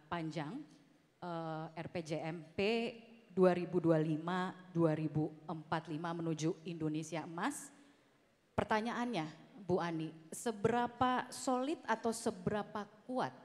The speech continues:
landasan ekonomi yang akan kita capai pada tahun depa-, depan di se-, di tengah sejumlah tantangan yang masih kita hadapi sampai dengan tahun depan, dan seperti apa sebenarnya kebijakan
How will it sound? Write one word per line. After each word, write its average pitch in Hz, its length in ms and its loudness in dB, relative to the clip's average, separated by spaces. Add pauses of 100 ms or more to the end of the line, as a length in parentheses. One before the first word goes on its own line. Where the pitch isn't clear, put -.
(640)
landasan 196 880 0
ekonomi 202 560 0
yang 202 80 -4
akan 185 240 -2
kita 185 240 0
capai 180 480 0 (480)
pada 196 240 2
tahun 220 320 2
depa-, 170 400 -4
depan 202 400 -2 (160)
di 208 80 -2
se-, 214 160 -4 (240)
di 214 160 -8
tengah 233 240 -2
sejumlah 202 400 -2
tantangan 185 400 0
yang 202 160 -2
masih 180 240 0
kita 185 240 -4
hadapi 175 560 -4
sampai 175 320 -2
dengan 170 320 0 (960)
tahun 175 320 4
depan, 208 400 0
dan 175 240 6 (400)
seperti 220 400 2
apa 214 240 0
sebenarnya 165 480 -4
kebijakan 170 800 -4